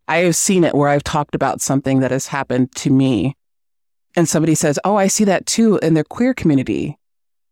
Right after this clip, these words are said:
And when I respond that queer people come in black too, meaning that I understand that because I've experienced it, now I'm the bad person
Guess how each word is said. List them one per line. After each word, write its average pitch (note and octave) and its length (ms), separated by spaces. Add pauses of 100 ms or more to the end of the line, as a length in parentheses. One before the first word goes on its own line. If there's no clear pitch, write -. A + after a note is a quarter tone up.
(200)
And F3 140
when F3 100
I F3 60
respond E3+ 640
that D3 180
queer F#3+ 220
people E3 260
come F3 220
in D3 80
black D#3 400
too, D3+ 580
meaning E3+ 320
that D#3 160
I E3 220
understand F3+ 580
that D3+ 140
because - 180
I've C#3+ 80
experienced G#3 560
it, C#3 160 (300)
now D#3+ 260
I'm D#3 220
the D3 80
bad F3+ 260
person B2+ 540